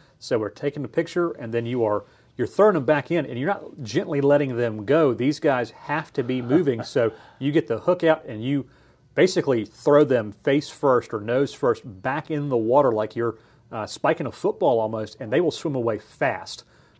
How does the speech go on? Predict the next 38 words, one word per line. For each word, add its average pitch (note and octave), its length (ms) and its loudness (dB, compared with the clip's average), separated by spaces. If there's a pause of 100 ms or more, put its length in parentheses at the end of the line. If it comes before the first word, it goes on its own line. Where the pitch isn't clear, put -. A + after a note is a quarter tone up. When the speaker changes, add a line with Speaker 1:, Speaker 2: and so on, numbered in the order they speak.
Speaker 1:
Um, G2+ 280 -6
so, A#2+ 220 -2
yeah, C#3+ 220 4
we D3 260 -2
don't F3+ 140 -2
have C#3+ 120 -12
to D3 60 -4
worry D#3+ 380 2
nearly G#3+ 600 -4
as D3 140 -4
much C3+ 200 -4
about A#2+ 240 -4
depleting D3 720 0 (100)
this E3 280 4
fish. - 520 -4 (400)
We A2 200 -8
need D#3+ 320 -2
to F#3 80 2
be D#3+ 120 2
worried C3+ 300 6
about A2 380 -2 (320)
depleting A#2+ 680 -2 (340)
the - 100 -4
fish - 500 -2
they A2+ 200 -2
are G#2+ 140 0
pursuing. G#2+ 760 -2
So A2 220 -6
the G2+ 100 -6
minnows, C3+ 640 0
silver C3 360 0
sides, B2 480 0
all C3 120 -4
that C#3 120 -4
kind C3 140 -6
of A2+ 60 -6
Speaker 2:
Mm-hmm. - 40 -12
Speaker 1:
stuff, A#2 260 -2